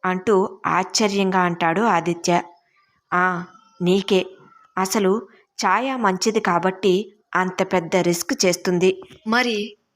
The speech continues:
తన భయాలు తనకు కూడా ఉంటాయిగా?" అంటాడు రఘు.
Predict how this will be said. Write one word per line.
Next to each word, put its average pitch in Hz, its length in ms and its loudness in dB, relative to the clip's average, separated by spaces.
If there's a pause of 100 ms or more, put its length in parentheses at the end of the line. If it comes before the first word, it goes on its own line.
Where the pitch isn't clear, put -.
(160)
తన 226 120 0
భయాలు 202 440 2
తనకు 190 400 -2
కూడా 214 320 2
ఉంటాయిగా?" 214 680 0 (680)
అంటాడు 185 460 0
రఘు. 185 460 0